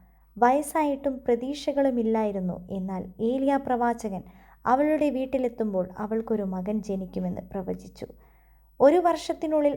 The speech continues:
അവൾക്കൊരു മകൻ ജനിച്ചു. വർഷങ്ങൾക്ക് ശേഷം ആ മകൻ മരിച്ചുപോയി. സകല പ്രതീക്ഷകളും നഷ്ടപ്പെട്ട ആ സ്ത്രീ പക്ഷേ ഒരു കാര്യം ഉറച്ചു തീരുമാനിച്ചു, "എലീശ എൻ്റെ മകനെ തിരികെ കൊണ്ടുവരും." അവൾ തൻ്റെ ഭർത്താവിനോടും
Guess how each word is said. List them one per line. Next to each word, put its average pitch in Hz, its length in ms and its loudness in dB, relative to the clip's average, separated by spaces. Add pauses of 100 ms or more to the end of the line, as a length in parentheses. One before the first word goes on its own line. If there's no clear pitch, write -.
അവൾക്കൊരു 269 440 2
മകൻ 220 380 -2
ജനിച്ചു. 185 400 -8 (260)
വർഷങ്ങൾക്ക് 226 600 -4
ശേഷം 226 380 -2 (120)
ആ 262 100 2 (100)
മകൻ 220 420 -2
മരിച്ചുപോയി. 185 640 -6 (460)
സകല 311 320 6
പ്രതീക്ഷകളും 320 680 0
നഷ്ടപ്പെട്ട 277 540 -2 (100)
ആ 233 140 0
സ്ത്രീ 196 300 -6 (180)
പക്ഷേ - 320 -8 (100)
ഒരു 233 220 2
കാര്യം 208 360 -2 (100)
ഉറച്ചു 196 340 -10
തീരുമാനിച്ചു, 185 600 -6 (380)
"എലീശ 320 440 0
എൻ്റെ 262 280 0
മകനെ 196 380 -2 (120)
തിരികെ 214 400 -2
കൊണ്ടുവരും." - 540 -6 (480)
അവൾ 233 200 2
തൻ്റെ 262 280 0
ഭർത്താവിനോടും 233 840 -2